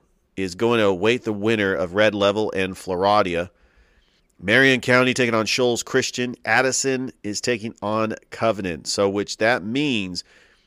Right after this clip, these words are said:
congratulations to the Lochapoka Lady Indians for getting the fifty-eight to twenty-four win over Calhoun. And they will take on University Charter out of Livingston, Alabama. Another team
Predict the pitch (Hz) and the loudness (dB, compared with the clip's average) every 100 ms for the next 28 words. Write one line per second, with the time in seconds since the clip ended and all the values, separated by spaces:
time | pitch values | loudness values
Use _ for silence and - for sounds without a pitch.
0 | _ _ _ _ - 110 127 135 131 131 | _ _ _ _ -6 4 6 6 6 2
1 | 120 127 104 101 143 - 117 135 143 127 | 2 0 2 4 4 2 0 2 2 2
2 | 113 90 110 143 160 147 123 196 190 104 | 0 2 4 4 2 0 2 2 2 -2
3 | 67 - - 104 98 92 90 117 117 110 | -4 -10 -6 -2 0 0 -2 -2 -2 -4
4 | 110 98 - 127 113 120 123 - 123 113 | -6 -6 -4 -4 2 0 0 -4 -4 0
5 | 120 101 107 123 139 113 110 101 - 120 | 0 2 0 0 0 0 -2 -4 0 2
6 | 104 95 120 170 214 - - - - 95 | 2 0 -2 -2 -6 -12 -20 -18 -6 -6
7 | 92 101 147 175 165 160 135 135 113 117 | -2 2 4 4 0 2 0 0 -2 0
8 | 117 110 - 95 185 208 185 190 147 123 | -2 -6 -10 -2 2 4 4 0 -4 -6
9 | - 135 151 135 80 76 80 85 95 101 | -2 0 0 0 -4 -4 -6 -4 -2 -2
10 | 101 - 98 87 - 98 98 87 95 98 | -4 -8 -8 -10 -4 -4 -4 -6 -2 -2
11 | 101 92 85 _ _ _ _ _ _ _ | 0 -2 -4 _ _ _ _ _ _ _
12 | 104 104 110 123 135 147 131 - - 123 | -2 0 4 4 6 2 0 -6 -4 -2
13 | 104 90 | -2 -6